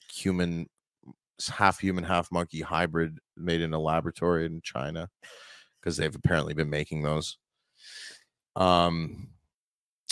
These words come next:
but yeah, it was just, we did it as a joke, and it was very funny. And then I got, like, a couple hundred votes 'cause it was pretty, you just, to sign up, it's, like, two hundred dollars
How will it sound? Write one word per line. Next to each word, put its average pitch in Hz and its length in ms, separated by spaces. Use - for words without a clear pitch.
but 139 160
yeah, 156 160
it 117 40
was 113 140
just, 139 280
we 123 180
did 131 160
it 135 100
as 120 200
a 113 60
joke, 110 440
and 107 160
it 107 60
was 101 200
very 101 320
funny. 110 460
And 98 200
then 95 200
I 92 160
got, 92 380
like, 92 240
a 95 100
couple 95 300
hundred 92 280
votes 92 340
'cause 85 200
it 90 40
was 82 120
pretty, - 280
you 85 120
just, - 360
to 101 100
sign 95 300
up, 92 140
it's, 87 120
like, 87 160
two 98 200
hundred 90 180
dollars 82 720